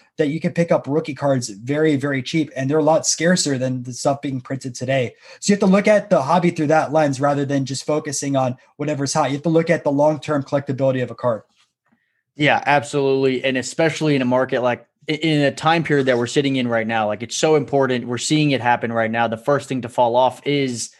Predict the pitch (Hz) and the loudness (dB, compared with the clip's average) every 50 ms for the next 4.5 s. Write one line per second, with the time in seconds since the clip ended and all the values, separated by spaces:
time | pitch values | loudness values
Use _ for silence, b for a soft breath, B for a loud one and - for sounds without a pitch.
0 | b b b b b b _ _ _ - 143 - - 151 147 151 151 139 120 135 | b b b b b b _ _ _ -6 -4 -2 0 -2 0 0 0 0 0 -2
1 | 123 - - 135 131 127 - - 127 113 - 113 110 110 110 - 120 110 120 120 | -2 0 2 2 2 0 0 -2 -2 -2 -2 -4 -4 -4 -4 -4 -2 0 2 2
2 | 123 123 123 117 113 107 117 113 110 110 104 101 - - 110 117 117 117 110 117 | 4 2 2 0 0 0 2 2 2 0 -2 -8 -10 -8 -2 0 0 0 0 -2
3 | 113 - - 117 110 - - 127 127 120 226 117 110 101 95 95 98 101 107 110 | -4 -4 -4 -8 -8 -2 -2 0 0 0 0 -2 -4 -4 -6 -8 -8 -6 -6 -4
4 | 110 113 113 107 - 131 131 127 123 | -4 -6 -6 -2 0 0 0 0 -2